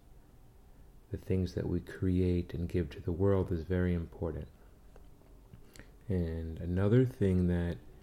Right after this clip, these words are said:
I want us to keep in mind is that America, for a creative person,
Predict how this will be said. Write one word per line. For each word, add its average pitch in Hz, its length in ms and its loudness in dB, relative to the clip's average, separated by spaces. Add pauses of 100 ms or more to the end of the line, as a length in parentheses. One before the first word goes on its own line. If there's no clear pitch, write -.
(520)
I 92 40 -2
want 90 260 2
us 90 160 -4
to 98 100 -6
keep 90 320 -4
in 90 160 2
mind 107 320 2
is 90 160 -2
that 87 300 -4
America, 95 1000 2 (720)
for 92 280 0
a 90 40 0
creative 101 840 2
person, 90 680 -2